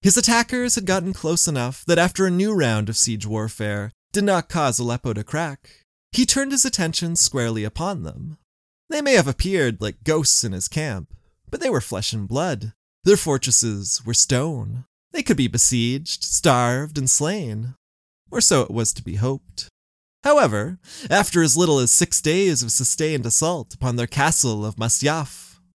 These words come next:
Salah ad-Din abandoned the effort. What had happened? Was he overawed by the impregnable fortress of the legendary assassins,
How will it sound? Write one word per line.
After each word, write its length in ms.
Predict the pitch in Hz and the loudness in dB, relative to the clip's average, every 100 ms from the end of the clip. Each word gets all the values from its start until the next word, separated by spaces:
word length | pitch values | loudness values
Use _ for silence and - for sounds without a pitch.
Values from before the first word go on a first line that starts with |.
| _ _ - | _ _ 0
Salah 360 | - 254 277 285 | 2 4 4 0
ad-Din 500 | 226 175 160 160 165 | -2 -2 -2 -2 -2
abandoned 520 | 135 117 123 120 113 | 0 2 2 0 -2
the 120 | 123 | -4
effort. 540 | 185 - - - - _ _ _ _ _ - | -4 -8 -14 -16 -20 _ _ _ _ _ -8
What 140 | 349 | -6
had 80 | 254 | -4
happened? 640 | 247 262 - - 67 - _ _ - - | -2 -2 -4 -8 -10 -18 _ _ -18 -2
Was 180 | 180 226 | 2 4
he 120 | 220 | 2
overawed 680 | 185 196 147 135 143 156 156 | 2 2 4 4 4 2 -2
by 100 | 151 | -2
the 100 | 143 | -2
impregnable 600 | 139 - 139 135 147 135 | -2 -2 -4 -2 -4 -4
fortress 680 | 135 - 123 - 143 - - | -4 -4 -4 -4 -4 -2 -2
of 120 | 95 | -4
the 80 | 98 | -2
legendary 560 | 113 131 131 135 135 | 0 0 0 0 0
assassins, 1000 | 131 131 107 123 - 127 123 123 - - | 0 0 -2 -2 -2 -4 -6 -8 -8 -10